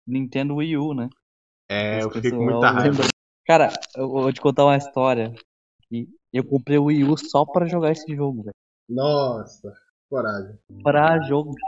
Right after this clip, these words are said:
Speaker 1: o Ba-, eu te juro, mano.
Speaker 2: Coragem.
Speaker 1: Eu comprei pra jogar, né? E sim, muita <laughs> coragem.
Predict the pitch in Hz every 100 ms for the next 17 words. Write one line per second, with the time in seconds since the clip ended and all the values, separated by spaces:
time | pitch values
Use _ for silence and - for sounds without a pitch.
0 | 143 - - 131 135 143 139 139 - 165
1 | 170 139 139 185 135 107 101 113 _ _
2 | _ _ 127 117 117 120 123 147 147 127
3 | 113 117 160 - - 120 - _ _ _
4 | _ - 117 - 135 147 135 196 - 165
5 | 151 - 147